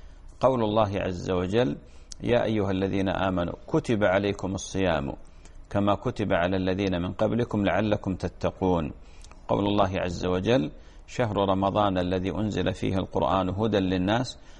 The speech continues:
وبينات من الهدى والفرقان، فمن شهد منكم الشهر فليصمه". وأيضا صح عن النبي عليه الصلاة والسلام من حديث ابن عمر وغيره قال عليه الصلاة والسلام في حديث ابن عمر:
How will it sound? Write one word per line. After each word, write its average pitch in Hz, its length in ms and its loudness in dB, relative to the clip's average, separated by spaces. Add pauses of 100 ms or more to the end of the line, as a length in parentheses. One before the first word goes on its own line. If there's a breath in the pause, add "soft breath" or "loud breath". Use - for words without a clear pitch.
(140 loud breath)
وبينات 95 680 2
من 90 220 2
الهدى 92 360 2
والفرقان، 92 760 2 (320 loud breath)
فمن 101 220 -2
شهد 104 380 0
منكم 113 520 0
الشهر 139 520 2
فليصمه". 95 720 0 (440 soft breath)
وأيضا 117 320 2
صح - 340 -4
عن 92 240 0
النبي 87 300 -2
عليه 95 180 2
الصلاة 92 500 -2
والسلام 92 560 -2 (560 loud breath)
من - 80 -8
حديث 101 360 0
ابن 92 180 0
عمر 92 360 2
وغيره 107 440 2 (460 loud breath)
قال 107 200 4
عليه 92 220 2
الصلاة 98 460 0
والسلام 95 480 -2
في - 140 -10
حديث 92 320 -2
ابن 85 160 -2
عمر: 113 340 2